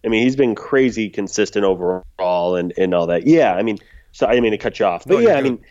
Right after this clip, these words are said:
Speaker 1: Arenado, how do you value a guy who is a star player but could potentially at age thirty get out of his deal? If not, or if he gets hurt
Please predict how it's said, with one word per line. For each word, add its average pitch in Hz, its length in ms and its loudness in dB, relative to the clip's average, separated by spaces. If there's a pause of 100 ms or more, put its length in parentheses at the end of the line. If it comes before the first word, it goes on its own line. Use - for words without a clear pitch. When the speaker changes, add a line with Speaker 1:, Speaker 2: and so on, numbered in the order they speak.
(140)
Speaker 1:
Arenado, 123 600 0
how 147 200 0
do 143 80 0
you 135 180 0
value 113 420 -2
a 107 40 -6
guy 98 380 -2
who 101 440 -6 (560)
is 107 180 -2
a 98 120 0
star 123 340 2
player 104 420 -2
but 87 220 -12
could 151 260 -2
potentially 127 580 -2
at 113 60 -2
age 107 340 -4
thirty 104 500 -4 (180)
get 113 140 2
out 104 180 2
of 101 80 -4
his 101 180 -10
deal? 120 520 2 (320)
If 117 240 0
not, 123 420 0
or 113 140 0
if 95 60 -6
he 95 60 -8
gets 85 240 -18
hurt 127 460 -2